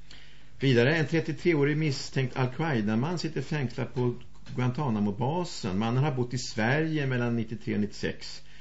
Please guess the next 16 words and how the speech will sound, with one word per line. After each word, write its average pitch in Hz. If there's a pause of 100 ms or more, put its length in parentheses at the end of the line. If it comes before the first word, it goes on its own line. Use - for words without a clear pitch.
(460)
Enligt 123
U 120
S -
A 120
fick 123
mannen 104
asyl 147
i 180
Sverige. 165
Svenska 120
Dagbladet 104
har 101
bett 98
Migrationsmyndigheten 92
kontrollera 98
det, 175